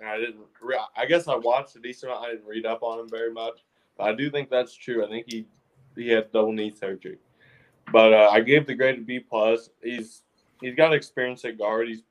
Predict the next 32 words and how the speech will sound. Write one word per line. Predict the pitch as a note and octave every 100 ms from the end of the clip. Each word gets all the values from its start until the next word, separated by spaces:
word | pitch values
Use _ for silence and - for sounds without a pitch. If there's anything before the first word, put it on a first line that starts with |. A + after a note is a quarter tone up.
| _
versatile. | A2+ A2 - A#2 A2+
He |
can | A2+
play | A2 G#2
center. | G2 A2+ G#2+ A2
He | A2
can | G#2+
play | G#2+ G2+
guard. | G2+ G2+ G#2+ A2 _ _ _ _ _ _ _ _ A#2+
And |
what | A#2+ C3+
I | B2+
think | B2+ B2
this | A2 -
is, | B2 A#2+ A2
is, | F#2+ - -
um, | G2+ G2 F#2 F#2 _ _ _ _ - F#3 E3+ _ -
you | A2
know, | G#2+
Trey | - C3 C3
Hopkins, | B2 B2 - A#2+ A#2 A2+ -
he's | A2+
getting | A2+ A#2
up | A2+ A2+ A2+
there. | A2 A2
He's | G#2+
gonna | A#2
miss | A2 A2 -
some | A#2
games | G#2+ G#2+ G#2+
this | G#2+ G#2
year. | G#2+ G#2 G#2